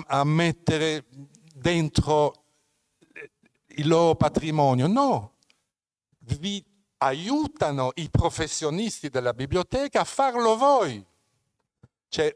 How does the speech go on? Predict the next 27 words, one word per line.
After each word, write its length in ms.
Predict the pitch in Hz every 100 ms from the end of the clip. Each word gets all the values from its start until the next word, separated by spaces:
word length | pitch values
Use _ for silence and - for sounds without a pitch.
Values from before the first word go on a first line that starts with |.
| - -
voi 500 | 139 285 359 302 151
avete 440 | 135 147 139 139
creato 760 | - 147 139 123 - 127 117 110
la 140 | 139 123
vostra 360 | 135 - 127
biblioteca, 880 | 123 120 127 123 127 123 - 123 123 _ _ _ _
le 160 | 123
vostre 360 | 135 147 - 127
conoscenze, 960 | - 123 123 - 117 113 - 123 123 123 _ _ _ _
il 140 | 131 139
vostro 540 | 127 170 143 - 143
patrimonio 760 | 127 117 - 120 113 104 120 165
individuale, 600 | 147 127 135 131 120 113
che 140 | 113
poi 160 | - 120
dopo 300 | 120 120 110
può 180 | - 110
diventare 540 | 107 110 104 135 127
anche 180 | 113 113
sociale, 560 | - 113 - 123 120 107
partecipato, 960 | 113 - 107 113 - 95 90 165 202 _ - - - -
ma 220 | 220 214 - _ _ _
com'è 440 | - 277 311 370 -
che 120 | 185
lo 140 | 147
potete 580 | 139 127 127 120 120 117
gestire? 800 | - 117 120 - 120 107 101 98